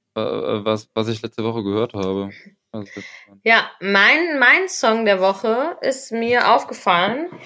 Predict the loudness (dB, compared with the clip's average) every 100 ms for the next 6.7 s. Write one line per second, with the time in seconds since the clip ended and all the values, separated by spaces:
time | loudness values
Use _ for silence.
0 | -18 -18 -18 -20 -20 -20 -20 -20 -20 -20
1 | -20 0 4 6 4 2 -4 -8 _ _
2 | _ _ _ _ _ _ _ 4 4 2
3 | -4 -8 _ 0 4 6 6 6 6 4
4 | 2 -4 -4 0 2 2 -2 0 0 2
5 | 2 2 0 -6 -4 -4 -4 -4 2 4
6 | 4 0 -4 -4 -2 -4